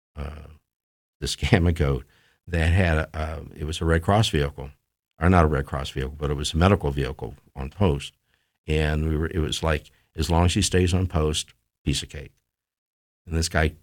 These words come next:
goes off post, so he's got M Ps following him. And he picks up the sheriff units.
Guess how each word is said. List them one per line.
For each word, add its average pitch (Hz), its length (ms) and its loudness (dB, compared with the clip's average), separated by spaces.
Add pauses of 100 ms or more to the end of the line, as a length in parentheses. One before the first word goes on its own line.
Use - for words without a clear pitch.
(120)
goes 80 220 0
off 104 220 4
post, - 640 2
so 85 120 -6
he's 78 140 -2
got 78 140 -2
M 92 140 4
Ps 107 240 2
following 78 360 0
him. 71 220 -8 (720)
And 82 100 -12
he 80 80 -2
picks - 280 0
up 95 100 0
the - 80 -2
sheriff 104 400 4
units. 73 480 -4